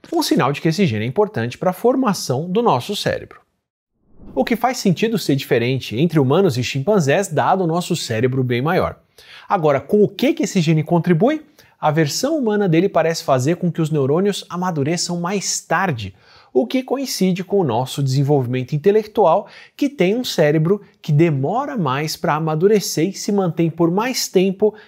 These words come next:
na fase de aprendizado ativo durante a nossa infância, que é bastante longa. Na mesma linha, tem uma outra região genética que evoluiu mais rápido entre humanos e chimpanzés,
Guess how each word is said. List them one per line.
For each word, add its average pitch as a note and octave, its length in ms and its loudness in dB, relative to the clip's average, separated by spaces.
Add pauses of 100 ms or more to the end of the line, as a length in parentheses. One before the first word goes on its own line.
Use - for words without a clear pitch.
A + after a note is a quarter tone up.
(120)
na F3 160 -2
fase D3+ 480 0
de D3 80 0
aprendizado C3+ 720 -2
ativo F3 640 0 (120)
durante F3+ 380 0
a - 20 -8
nossa D#3 280 -6
infância, C3 420 -4
que C3 80 -6
é A#2+ 60 -4
bastante A#2+ 440 -4
longa. G#2 380 -2 (640)
Na D#4 140 0
mesma G#3 340 4
linha, F#3+ 360 0 (260)
tem A3 160 2
uma A#3 180 2
outra B3 340 4
região F3+ 320 2
genética D#3+ 480 -2
que - 100 -2
evoluiu C#3 480 4
mais F3+ 340 0
rápido C#3 680 -2
entre A3 400 2
humanos E3 420 2
e D3+ 60 -2
chimpanzés, C#3+ 880 0